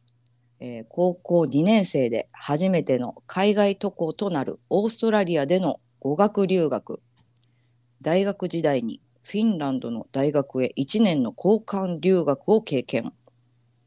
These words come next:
えー、卒業後は日系の経営コンサルけ-、えー、企業に入社するも半年で退職。その後はフリーター生活でお金を貯めては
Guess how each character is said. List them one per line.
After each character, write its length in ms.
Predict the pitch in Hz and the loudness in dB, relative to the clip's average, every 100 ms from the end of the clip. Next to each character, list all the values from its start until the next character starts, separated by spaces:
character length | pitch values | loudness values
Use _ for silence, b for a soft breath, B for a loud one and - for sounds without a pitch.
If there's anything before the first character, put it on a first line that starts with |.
| _ _ _ _ _ _ _ - | _ _ _ _ _ _ _ -6
え 260 | 147 143 | -2 0
ー、 40 | 131 | 0
卒 280 | 185 185 220 | 0 0 4
業 220 | 226 208 | 4 4
後 140 | 196 | 4
は 200 | 156 - - - | 2 2 -6 -10
日 200 | 165 175 - | -8 -10 -6
系 240 | 208 190 | -4 -2
の 220 | 180 160 - | -4 -8 -12
経 340 | - 214 220 214 | -8 -4 -2 -4
営 60 | |
コ 200 | 208 226 | -4 -4
ン 60 | 220 | -4
サ 160 | - 196 | -2 -2
ル 160 | 202 - _ _ | -4 -10 _ _
け-、 200 | - - | -12 -10
え 180 | 147 143 | -6 -6
ー、 20 | |
企 240 | 139 214 175 | -4 -4 0
業 180 | 156 123 | 0 -2
に 260 | 160 - _ | -6 -8 _
入 160 | 151 175 | -8 -6
社 180 | 180 180 | -4 -4
す 140 | 180 | -4
る 100 | 170 | -6
も 180 | 143 - _ | -6 -8 _
半 280 | - 160 139 | -12 -10 -6
年 240 | 143 - | -4 -2
で 100 | 135 | -4
退 220 | - 175 | -2 -2
職。 360 | - - - - _ _ _ _ _ _ _ - | -4 -8 -14 -20 _ _ _ _ _ _ _ -8
そ 160 | 180 | -2
の 120 | 165 | 0
後 120 | 143 139 | 2 2
は 200 | 135 - - | 2 -2 -12
フ 160 | - | -8
リ 160 | 151 220 | -2 -2
ー 40 | 220 | 2
タ 160 | 202 | 0
ー 40 | 196 | 2
生 260 | - 175 | 2 0
活 280 | - 113 - | 0 -6 -6
で 220 | - - _ b b b _ - | -6 -6 _ b b b _ -14
お 80 | - | -4
金 260 | 170 160 | 0 2
を 80 | 151 | 0
貯 160 | 156 151 | -2 -4
め 100 | 143 | -2
て 140 | 143 | -2
は 160 | 123 | -4